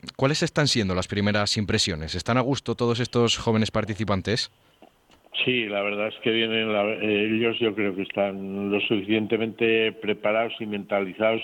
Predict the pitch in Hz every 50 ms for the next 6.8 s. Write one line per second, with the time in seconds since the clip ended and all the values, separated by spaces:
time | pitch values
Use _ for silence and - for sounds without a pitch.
0 | - - 110 101 101 87 - 98 98 98 95 95 92 95 92 87 - - - -
1 | - - - _ _ - 113 104 101 101 101 98 95 - - - 101 98 110 113
2 | 113 110 110 110 110 107 104 101 104 113 120 120 127 127 127 131 131 135 131 131
3 | 127 117 107 101 101 101 101 98 98 98 87 - 95 92 98 107 117 123 - -
4 | 127 131 131 127 120 104 104 107 104 90 98 95 90 - 113 110 101 82 85 85
5 | 80 - - - - - - - - - - - _ - - - - - - 101
6 | 92 - - - - - - - - 101 104 104 101 98 92